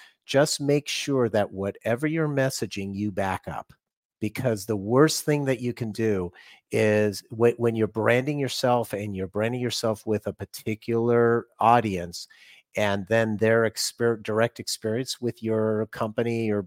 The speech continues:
your brand is a negative, then that means that whatever you were promising, you know, the, uh, a great brand is a, is a promise delivered, basically.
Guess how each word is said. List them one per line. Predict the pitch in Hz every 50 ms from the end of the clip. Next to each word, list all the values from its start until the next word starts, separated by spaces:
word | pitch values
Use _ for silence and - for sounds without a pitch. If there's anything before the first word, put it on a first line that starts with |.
| - _ _
your | 110 101 95
brand | - 107 101 104 107 107 107 107 98 - -
is | - 101 101 101 101 95 90 - - _ -
a | 104 101
negative, | 90 87 92 92 101 104 139 139 185 202 202 - - - - - - - - - _ -
then | 113 98 120 120 120 120 123 123 117 120 120 110 - - _
that | 117 110 110 110 110 110 110 - _ _ _ -
means | 117 113 110 110 113 113 117 113 98
that | 98 110 104 107 - -
whatever | 113 110 104 127 135 139 147
you | 131 120 120 110
were | 110 104
promising, | - - - 165 190 214 175 120 - - - 92 98 123 143 - _
you | 110 95
know, | 92 95
the, | 92 101 95 92 92 - _ _ -
uh, | 95 92 -
a | 104 113
great | 107 - 110 113 117 - _
brand | 101 104 113 123 117 104 95
is | 92 87 - 98
a, | 92 92 95 -
is | 104 95 -
a | 95
promise | - - 107 101 101 101 98 - -
delivered, | - 92 85 87 101 104 95 82 - - -
basically. | 76 71 69 - - 67 - - - - -